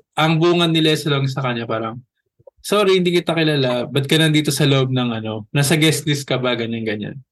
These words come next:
Tapos, syempre, nagsimula na yung, ano, yung parang, um, alam mo yun, parang na-, nahihiya yung fan,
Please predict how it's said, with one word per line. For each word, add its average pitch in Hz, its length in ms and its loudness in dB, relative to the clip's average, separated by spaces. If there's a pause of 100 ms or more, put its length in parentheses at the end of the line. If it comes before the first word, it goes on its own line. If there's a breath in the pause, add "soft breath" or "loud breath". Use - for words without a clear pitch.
(360)
Tapos, 170 160 2
syempre, 190 340 4
nagsimula 160 560 2
na 139 160 0
yung, 127 300 0
ano, 113 260 -4
yung 113 240 -4
parang, 107 480 -2 (320)
um, 117 400 -2 (480)
alam 165 180 0
mo 180 80 2
yun, 180 220 2
parang 156 400 0 (160)
na-, 151 240 0
nahihiya 180 640 4 (160)
yung 160 240 -2
fan, 135 480 -2